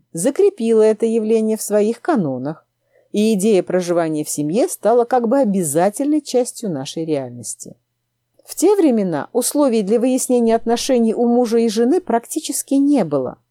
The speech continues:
Муж все время был занят по делам, добывая средства к существованию, вечно беременная жена вела домашнее хозяйство и воспитывала многочисленных детей.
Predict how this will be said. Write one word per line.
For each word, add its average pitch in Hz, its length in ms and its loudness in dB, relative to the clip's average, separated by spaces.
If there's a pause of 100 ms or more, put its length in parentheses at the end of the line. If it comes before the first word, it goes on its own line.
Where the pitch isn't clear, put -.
(180)
Муж 349 320 2
все - 220 -2
время 226 260 2
был 185 160 0
занят 170 380 -2
по 175 100 -2
делам, 214 480 0
добывая 262 460 2
средства 247 440 -2
к - 40 -16
существованию, 220 920 -2 (320)
вечно 269 420 0
беременная 269 640 4
жена 277 360 2
вела 160 260 2
домашнее 160 500 -2
хозяйство 196 640 -2
и 269 80 0
воспитывала 226 640 -2
многочисленных 151 800 -4
детей. 139 460 -12